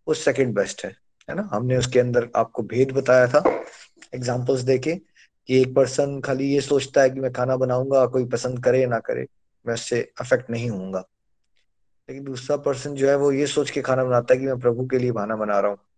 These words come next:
और भोग लगाता है, भगवान को भजन गाता है। तो पहला वाला कर्म योग है, दूसरा वाला भक्ति युक्त कर्म है। तो भक्ति युक्त कर्म में आनंद भी ज्यादा मिलता है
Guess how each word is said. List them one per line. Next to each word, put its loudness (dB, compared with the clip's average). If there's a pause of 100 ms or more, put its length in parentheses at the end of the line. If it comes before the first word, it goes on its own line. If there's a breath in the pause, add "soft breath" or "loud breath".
(440)
और 2
भोग -2
लगाता -6
है, -4
भगवान -4
को -6
भजन -2
गाता -2
है। -4 (480 loud breath)
तो -2
पहला 4
वाला 6 (440)
कर्म -2
योग 2
है, 2
दूसरा -2
वाला 4
भक्ति -6
युक्त -8
कर्म -2
है। -12
तो -12
भक्ति -6
युक्त -8 (100)
कर्म -2 (1600 soft breath)
में -8 (240)
आनंद 2
भी 2
ज्यादा 6
मिलता -2
है -6